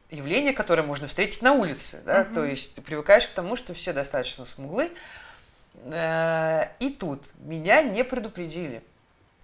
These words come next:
Speaker 1: А на Наил Максиме, э, гримёрная комната находится, грубо говоря, в трюме, да.
Speaker 2: Мгм.
Speaker 1: То есть пока я сижу в своей гримёрке, я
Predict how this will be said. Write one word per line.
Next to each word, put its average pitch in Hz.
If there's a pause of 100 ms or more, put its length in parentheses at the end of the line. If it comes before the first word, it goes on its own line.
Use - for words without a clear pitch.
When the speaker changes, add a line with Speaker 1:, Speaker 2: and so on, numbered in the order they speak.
(280)
Speaker 1:
А 147
на 151
Наил 190
Максиме, 254
э, 156
гримёрная 147 (360)
комната 330
находится, 214 (280)
грубо 175
говоря, 185
в -
трюме, 185 (360)
да. 220
Speaker 2:
Мгм. 226
Speaker 1:
То 160
есть 147
пока 175
я 170
сижу 185
в 170
своей 170
гримёрке, 262
я 247